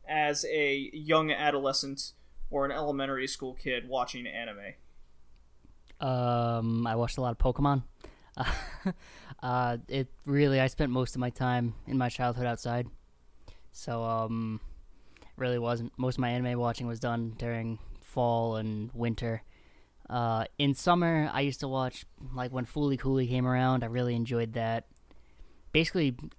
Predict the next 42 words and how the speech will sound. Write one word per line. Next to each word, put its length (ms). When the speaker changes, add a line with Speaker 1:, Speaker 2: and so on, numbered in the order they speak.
Speaker 2:
I 60
had 120
a 40
Gainax 420
childhood. 440
I 80
was 100
born 240
in 80
nineteen 300
ninety-three, 540
so, 160
I 100
mean, 280
my 240
childhood 400
was, 260
you 60
know, 100
the 80
mid 360
to 80
late 260
nineties 560
and 300
the 80
early 220
two 160
thousands. 520
Gainax 440
was 120
reigning 220
supreme. 580
Madhouse 540
was, 240
uh, 320
very 260
entertaining. 600
There's 140
no 180
real 340
one 680